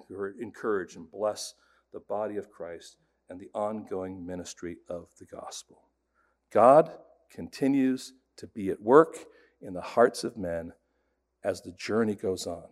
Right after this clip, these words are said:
And the journey hasn't stopped, has it? Still goes on. He's still at work in a variety of different ways. We just saw three: a willing heart, a discerning heart, and an open heart that was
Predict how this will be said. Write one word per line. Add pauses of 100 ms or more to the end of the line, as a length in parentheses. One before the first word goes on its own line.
(160)
And
the
journey (180)
hasn't (260)
stopped, (500)
has
it? (1700)
Still
goes
on.
He's
still
at
work
in
a
variety
of
different
ways.
We
just
saw
three: (640)
a
willing
heart, (880)
a
discerning
heart, (600)
and
an
open
heart
that
was